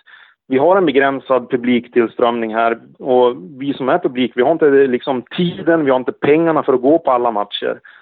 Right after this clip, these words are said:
Och det kommer vara folk som väljer Allsvenskan istället för Superettan. Och det kommer att kosta Gävle I F.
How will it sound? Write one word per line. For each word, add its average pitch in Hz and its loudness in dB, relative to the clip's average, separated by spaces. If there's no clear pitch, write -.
Och 123 0
det 147 4
kommer 180 2
vara 117 0
folk 113 -2
som 110 -6
väljer 120 2
Allsvenskan 123 -4
istället 143 0
för 113 -6
Superettan. 139 -4
Och 127 0
det 135 -2
kommer 135 -4
att 113 -2
kosta 110 -2
Gävle 107 0
I 120 -6
F. 147 -4